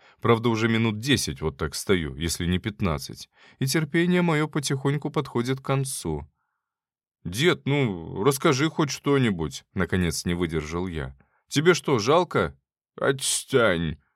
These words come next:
буркнул Эдвин, не поднимая головы. Грабельки продолжили рыхлить землю вокруг стебля, и по движениям было видно, что старик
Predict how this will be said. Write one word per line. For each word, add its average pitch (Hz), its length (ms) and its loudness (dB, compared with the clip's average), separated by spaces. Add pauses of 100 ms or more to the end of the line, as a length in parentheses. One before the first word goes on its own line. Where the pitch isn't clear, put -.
(100)
буркнул 92 520 0
Эдвин, 104 380 0
не 90 80 0
поднимая 87 520 -2
головы. 78 600 -6 (600)
Грабельки 175 520 2
продолжили 135 640 0
рыхлить 127 520 0
землю 101 420 0
вокруг 80 400 -2
стебля, 156 400 -2
и 95 40 2
по 90 120 -4
движениям 98 560 0
было 85 180 0
видно, 101 320 -2
что - 220 -8
старик 131 420 -2